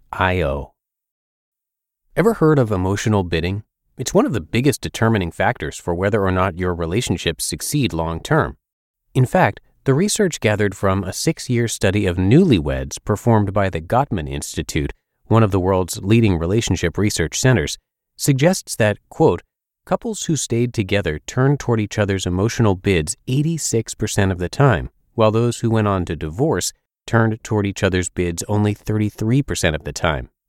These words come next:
end quote. What is an emotional bid? An emotional bid is when one person reaches out to another in order to get their attention.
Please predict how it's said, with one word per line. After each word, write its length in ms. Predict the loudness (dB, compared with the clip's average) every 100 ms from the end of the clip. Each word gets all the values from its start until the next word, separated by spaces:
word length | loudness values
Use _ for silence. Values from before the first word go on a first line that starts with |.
| -2
end 200 | -2 2
quote. 300 | 2 2 -2 _ _ _ _ _ _ _ _ _ _
What 260 | 0 0
is 300 | 2 0 0
an 140 | -2 0
emotional 500 | 0 0 0 0 2
bid? 340 | 2 0 -2 -12 _ _ _ _ _ _ _ 2
An 100 | 4
emotional 500 | 6 4 2 4 4
bid 380 | 2 0 0 -2
is 220 | -4 0
when 240 | 0 2
one 240 | 2 2 2
person 480 | 0 0 0 0
reaches 340 | 0 0 2 4
out 180 | 2 2
to 100 | -2
another 380 | 0 0 -2 -4
in 120 | -2
order 220 | -2 -2
to 140 | -2
get 160 | -2 -2
their 140 | -4
attention. 440 | -4 0 0 0